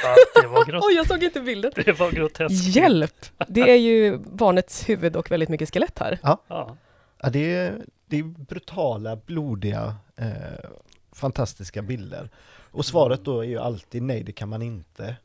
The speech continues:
Speaker 2: Nej.
Speaker 3: Eller, för att man kan ju allting det här. Hon lyckas ju med allting. Men det får liksom förödande,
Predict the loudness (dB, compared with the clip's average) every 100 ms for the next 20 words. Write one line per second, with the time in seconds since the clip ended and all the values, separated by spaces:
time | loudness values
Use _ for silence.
0 | _ -2 -2 -2 _ -6 -4 -4 -6 -10
1 | _ -10 -10 -8 -10 -6 -6 -6 -6 -2
2 | -4 -4 -10 -12 -12 -14 -8 -6 -4 -6
3 | -6 -8 -8 -10 -8 -8 -8 -8 -14 -16
4 | -18 _ -14 -12 -12 -12 -10 -10 -10 -10
5 | -12 -12 _ _ _ -16 -2 0 2 0
6 | -6 -10 -10 -12